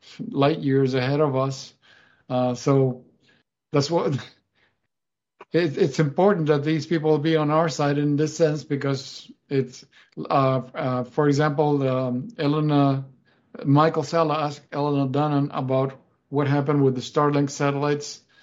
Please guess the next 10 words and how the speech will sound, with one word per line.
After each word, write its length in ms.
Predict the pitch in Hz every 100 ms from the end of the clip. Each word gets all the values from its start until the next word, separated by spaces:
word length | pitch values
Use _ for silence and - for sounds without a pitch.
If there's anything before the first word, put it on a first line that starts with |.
| _ _ _ _ -
that 340 | 131 127 -
nine 480 | - 135 139 143 143
out 160 | 147 131
of 140 | 135
forty, 760 | - - 151 147 143 143 143 139 _ _ _ _ _ _ _ _ _ _ -
uh, 240 | 143 151
out, 260 | - 147 139
out 360 | - 151 135
of, 160 | 139 135
um, 520 | 131 123 120 120 120